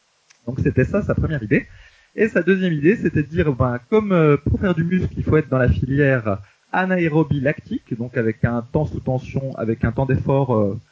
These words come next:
on va dire entre trente secondes et une minute trente pour être dans son optimum, eh bien, je vais faire en sorte de faire, euh, d'avoir un temps sous tension, euh, autour de cette plage de,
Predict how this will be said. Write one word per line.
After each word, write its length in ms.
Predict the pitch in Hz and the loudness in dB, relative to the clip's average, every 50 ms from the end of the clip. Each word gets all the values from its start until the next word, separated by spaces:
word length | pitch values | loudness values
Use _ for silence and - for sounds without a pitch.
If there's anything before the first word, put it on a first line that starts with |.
| _ _ | _ _
on 100 | - 107 | -4 -2
va 120 | 110 113 113 | -2 0 0
dire 180 | 117 131 107 | -2 -4 -4
entre 180 | 107 - - 113 | -4 -2 -2 -2
trente 280 | - - - 135 135 - | -2 -2 -2 -4 -2 0
secondes 420 | 113 131 127 - 139 147 156 147 | 0 0 0 0 -4 -4 0 2
et 220 | 123 117 113 113 117 | 2 4 4 4 4
une 200 | 113 117 127 131 | 4 4 2 0
minute 200 | 135 139 139 - _ - | -4 -8 -8 -10 _ -4
trente 320 | 98 - 294 330 - - - - | -2 -2 -2 -2 -2 -8 -4 -4
pour 140 | - - 110 | -2 -2 -2
être 80 | 107 104 | -4 -2
dans 120 | 110 - | -4 -4
son 160 | - - 131 | -4 0 0
optimum, 480 | 131 135 - - - 110 117 165 214 262 - _ _ _ _ _ _ _ _ _ _ _ - | 0 0 0 -2 -2 0 0 0 0 -2 -8 _ _ _ _ _ _ _ _ _ _ _ -6
eh 60 | 156 | -4
bien, 320 | 151 139 - 165 202 233 | -2 -2 -2 0 0 -2
je 140 | 240 175 147 | -2 -2 0
vais 120 | 139 147 151 | 0 0 0
faire 200 | - 175 160 135 | 0 -2 -4 -4
en 60 | - | -4
sorte 240 | - 190 220 226 180 | -4 -4 -4 -2 -4
de 80 | 139 131 | -4 -4
faire, 340 | - - 160 185 214 220 | -2 0 0 0 0 0
euh, 240 | 226 208 208 190 190 214 - _ _ _ _ _ _ _ _ _ _ _ - | 0 2 2 2 0 -2 -6 _ _ _ _ _ _ _ _ _ _ _ -4
d'avoir 260 | 135 143 131 160 190 | -2 0 0 2 0
un 100 | 202 185 | 0 -2
temps 160 | - - 240 | -2 -4 -4
sous 160 | 240 - - | -2 -2 -4
tension, 600 | - - 147 135 - - - 180 196 214 240 254 240 - _ - | -4 -4 -6 -8 -8 -6 -6 -4 -4 -4 -6 -8 -10 -10 _ -2
euh, 520 | 139 139 131 131 123 120 120 117 110 110 - - | 0 0 0 0 -2 -2 -2 -4 -4 -6 -6 -2
autour 280 | - 135 147 - 143 226 | -2 0 2 2 2 4
de 80 | 185 151 | 2 2
cette 220 | - - 131 - | 2 0 -2 -2
plage 400 | - - 185 196 214 214 190 151 | 0 0 2 4 4 2 2 2
de, 360 | 139 131 123 117 117 110 107 | 4 4 4 6 4 4 2